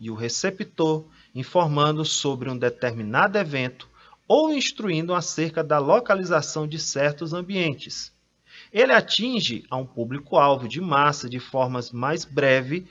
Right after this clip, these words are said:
com a utilização de recursos como imagens para estabelecer uma relação de afinidade com o público.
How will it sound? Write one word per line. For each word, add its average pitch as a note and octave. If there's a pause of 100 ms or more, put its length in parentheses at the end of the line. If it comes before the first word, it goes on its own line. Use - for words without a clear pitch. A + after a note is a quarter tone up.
(240)
com A#3+
a G#3
utilização G3
de F3+
recursos F3
como G#2
imagens D3+
para -
estabelecer E3
uma C3
relação E3
de C#3+
afinidade D#3 (260)
com B2+
o C#3+
público. C#3+